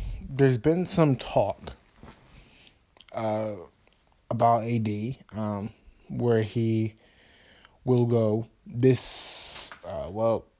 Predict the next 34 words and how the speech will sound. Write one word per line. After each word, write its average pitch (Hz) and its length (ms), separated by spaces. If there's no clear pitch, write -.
where 117 240
he 110 240
might 117 180
get 110 140
traded 113 320
to, - 180
or 143 120
if 117 80
he 123 80
will, 143 220
if 135 180
he 139 80
even 139 200
will 131 120
get 123 80
traded. 92 360
Basically, 190 680
Anthony 170 320
Davis 151 260
has, 120 140
has 123 200
been 120 200
in 113 80
the 110 40
news 113 300
for 110 220
a - 20
long 110 380
time. 123 340
Um, 110 400
basically, 113 800
um, 104 500
about, 104 880
um, 98 440